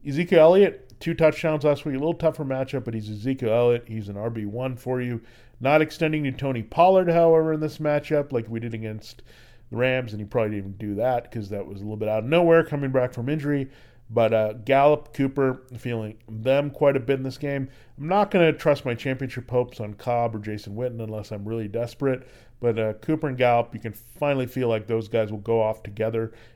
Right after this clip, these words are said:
in this game. No tough corner matchup on the other side. Now, uh, elsewhere, uh,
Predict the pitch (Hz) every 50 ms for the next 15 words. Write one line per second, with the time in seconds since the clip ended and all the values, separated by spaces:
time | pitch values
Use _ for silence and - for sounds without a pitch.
0 | - - 117 107 110 107 107 101 - - 131 139 139 135 131 127 120 120 117 113
1 | 117 - 123 107 - - - 117 113 113 107 104 104 104 101 101 - - 113 104
2 | 101 - - - - - - - - - 123 117 113 113 113 107 110 - - -
3 | 117 113 110 104 101 - - - - - - 160 160 165 160 160 151 139 127 131
4 | 127 120 113 113 117 120 123 120 120 117 110 - - 123 139 147 143 147 - -
5 | 143 139 139 139 135 123 - - - - - _ _ - - - - - _ _
6 | _ _ - - - _ _ - - - - - - - - - _ _ _ _
7 | - - 127 127 127 123 120